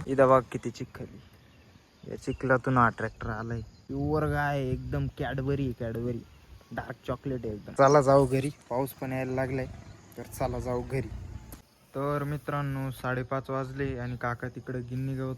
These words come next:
तोडू राहिले. आणि आजचा ब्लॉग आपण इथेच समाप्त करू. ब्लॉग आवडल्यास नक्की लाईक करा, चॅनलला सबस्क्राईब नक्की करा आणि भेटूया उद्या एका नवीन ब्लॉगमध्ये. तोपर्यंत जय जवान, जय किसान. आणि हा, चॅनलला सबस्क्राईब नक्की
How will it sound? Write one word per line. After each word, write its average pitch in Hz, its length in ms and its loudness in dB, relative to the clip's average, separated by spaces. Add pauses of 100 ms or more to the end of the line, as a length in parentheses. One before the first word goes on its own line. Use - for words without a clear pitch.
तोडू 131 200 -6
राहिले. 131 300 -4 (280)
आणि 131 640 -6 (240)
आजचा - 320 -8
ब्लॉग 123 300 -2
आपण 127 320 -4
इथेच 139 320 -6
समाप्त 113 380 -6
करू. 123 200 -4
ब्लॉग 127 480 -20
आवडल्यास 123 520 -14
नक्की 131 320 -10
लाईक 123 180 -2 (140)
करा, 127 220 -4
चॅनलला 135 480 -2
सबस्क्राईब 139 640 -4
नक्की 135 300 -8
करा 123 260 -4 (100)
आणि 127 280 -6
भेटूया 131 720 -2
उद्या 127 320 -2
एका 123 160 -6
नवीन 135 340 -6
ब्लॉगमध्ये. 131 460 -4 (480)
तोपर्यंत 107 540 -12
जय 131 160 0
जवान, 139 400 -6 (240)
जय 120 100 -4
किसान. 107 360 -14 (1300)
आणि 113 120 -10
हा, 110 260 -8 (140)
चॅनलला 127 400 -4
सबस्क्राईब 127 560 -4
नक्की 123 260 -8